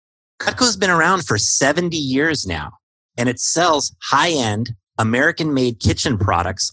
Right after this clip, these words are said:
on a direct sales basis. The company used to sell door-to-door back in the old days, but this method evolved to an appointment by referral basis. The company also sells a lot through booths at fairs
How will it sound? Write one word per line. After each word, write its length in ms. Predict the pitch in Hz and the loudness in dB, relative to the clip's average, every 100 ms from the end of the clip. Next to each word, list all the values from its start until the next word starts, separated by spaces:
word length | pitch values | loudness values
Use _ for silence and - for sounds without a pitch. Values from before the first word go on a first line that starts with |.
| - | -2
on 140 | 117 | 0
a 80 | 120 | 0
direct 480 | 104 110 110 110 - | -2 -2 0 0 -2
sales 460 | - 127 117 101 | 0 2 2 0
basis. 640 | - 110 110 101 - - - - _ _ _ _ | -2 0 0 -4 -6 -8 -8 -16 _ _ _ _
The 60 | 151 | -2
company 300 | 185 214 - | 0 0 0
used 280 | 123 143 - | 2 0 0
to 60 | |
sell 220 | 143 139 | 0 0
door-to-door 800 | 110 98 110 117 101 101 127 151 - _ | 0 2 2 2 0 2 2 0 -10 _
back 220 | 101 98 | -2 0
in 80 | 110 | -2
the 120 | 101 | 2
old 200 | 120 143 | 2 2
days, 440 | 107 90 135 - - _ _ _ - | 0 -2 -2 -6 -8 _ _ _ -2
but 160 | 190 | 0
this 220 | 214 214 - | 2 0 0
method 300 | 147 - 135 | 0 0 -2
evolved 560 | 110 110 117 120 123 - _ | -2 2 4 4 0 -10 _
to 100 | - | -2
an 80 | 123 | 0
appointment 720 | 107 - - 143 - 143 127 | 0 -2 0 0 0 -6 -2
by 140 | - 123 | 0 2
referral 720 | 110 101 - 131 120 92 87 | 2 -2 0 2 2 2 0
basis. 600 | 107 107 95 - - - _ _ _ _ _ - | -2 -2 -4 -6 -6 -8 _ _ _ _ _ -8
The 60 | |
company 380 | - 123 123 131 | -2 0 0 0
also 240 | 117 113 123 | 0 -2 -4
sells 320 | - 120 107 | 0 0 0
a 60 | |
lot 360 | 104 104 127 - | 2 4 2 0
through 160 | 120 95 | -4 -4
booths 600 | 92 107 120 87 - - _ _ _ - | -4 -2 -2 -2 -4 -6 _ _ _ -4
at 220 | 104 - - - | -4 -4 -8 -2
fairs 580 | 117 117 127 143 - | 2 4 2 0 -4